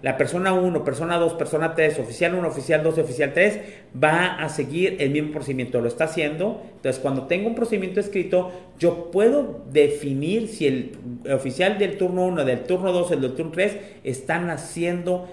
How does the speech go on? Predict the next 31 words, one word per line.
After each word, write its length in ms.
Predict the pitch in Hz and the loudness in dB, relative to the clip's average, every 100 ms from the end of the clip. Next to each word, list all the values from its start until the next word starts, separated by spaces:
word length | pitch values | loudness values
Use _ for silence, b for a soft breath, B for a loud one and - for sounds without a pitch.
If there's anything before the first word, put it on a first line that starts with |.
| B | B
la 180 | 120 113 | -8 -4
misma 580 | 127 160 160 160 160 156 | -2 -2 -2 -4 -6 -4
tarea. 420 | 131 123 98 - B - | 0 2 0 -6 B -4
Porque 200 | 135 131 | -2 0
acuérdense 460 | 139 165 196 208 214 | 0 2 2 2 2
que 80 | 156 | 2
aquí 560 | - 151 180 - - - | 2 -2 -4 -6 -16 -6
todos 300 | 143 143 180 | -4 0 -2
somos 240 | 180 170 175 | -2 -4 -4
humanos, 460 | 139 139 147 - | -2 -2 -4 -6
todos 300 | - 147 196 | -4 -2 -2
somos 240 | - 170 165 | -2 -4 -2
diferentes, 600 | 156 131 120 113 156 - B B B | 0 2 0 2 0 0 B B B
todos 260 | 147 180 196 | 4 4 4
tenemos 300 | 185 170 175 | 2 2 0
nuestra 240 | 160 147 | 0 0
misma 320 | 127 143 165 | 0 0 0
percepción 540 | 160 - 127 - 139 143 | -2 -4 -6 -2 -2 2
de 100 | 151 | 2
lo 120 | 127 | 2
que 100 | 127 | 0
es 80 | 123 | 0
seguridad 560 | 151 123 120 127 139 135 | 0 0 2 2 2 -2
o 80 | |
no, 400 | 117 120 131 - B B - | -2 -2 -2 -4 B B 0
de 120 | 135 | 2
lo 160 | 131 - | 2 2
que 100 | 135 | 0
es, 100 | 175 | 0
de 320 | 165 131 | -2 0
lo, 100 | 127 | 2